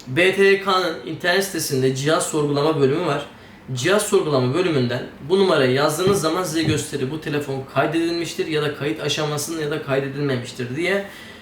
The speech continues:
telefonunuzu o şekilde, e, kontrol edebilirsiniz arkadaşlar. Kaydı oluştu mu oluşmadı mı diye. E, benim telefon kaydıyla ilgili aktaracaklarım bu kadar arkadaşlar. Yine merak ettiğiniz şeyleri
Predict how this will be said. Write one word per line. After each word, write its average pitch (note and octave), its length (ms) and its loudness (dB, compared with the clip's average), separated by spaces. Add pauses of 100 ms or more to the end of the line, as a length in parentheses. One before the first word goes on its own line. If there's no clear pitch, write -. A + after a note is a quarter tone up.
(140)
telefonunuzu E3+ 720 0
o G3 80 4
şekilde, F3 720 0
e, C3 300 0
kontrol E3+ 300 -2
edebilirsiniz D3 540 -2
arkadaşlar. B2 560 -4
Kaydı C3+ 280 0
oluştu B2 280 -6
mu E3 80 -2
oluşmadı B2 380 -2
mı D#3 120 -4
diye. A#2 180 0 (720)
E, C3+ 340 6
benim A3 260 4
telefon G#3 380 2
kaydıyla E3 400 -2
ilgili C#3 220 -2
aktaracaklarım F3+ 760 0 (140)
bu - 40 -16
kadar G#3+ 200 4
arkadaşlar. G3 580 2 (340)
Yine F3+ 400 2 (100)
merak D#3 380 2
ettiğiniz C3 440 -4
şeyleri C#3+ 520 0